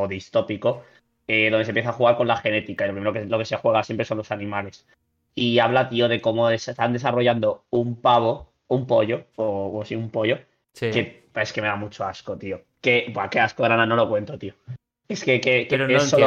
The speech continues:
Speaker 2: entiendo, es,
Speaker 1: es
Speaker 2: es,
Speaker 1: solo,
Speaker 2: es
Speaker 1: es solo,
Speaker 2: ciencia
Speaker 1: es solo
Speaker 2: ficción.
Speaker 1: cuerp-, sí.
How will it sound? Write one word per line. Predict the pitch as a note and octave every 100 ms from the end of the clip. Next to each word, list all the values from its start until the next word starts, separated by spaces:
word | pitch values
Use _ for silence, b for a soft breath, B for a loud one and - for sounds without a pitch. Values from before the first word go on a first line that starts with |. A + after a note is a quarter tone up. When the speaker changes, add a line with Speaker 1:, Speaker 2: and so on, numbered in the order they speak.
| B2+
Speaker 2:
entiendo, | B2
es, | C#3
Speaker 1:
es | C#3
Speaker 2:
es, | D#3+
Speaker 1:
solo, | -
Speaker 2:
es | - D3
Speaker 1:
es |
solo, | - D#3+
Speaker 2:
ciencia | D#3 D3+
Speaker 1:
es | B2+
solo | E3 D3+
Speaker 2:
ficción. | A2
Speaker 1:
cuerp-, | C#3+ D#3 - _ _ _
sí. | - C3+ A2 -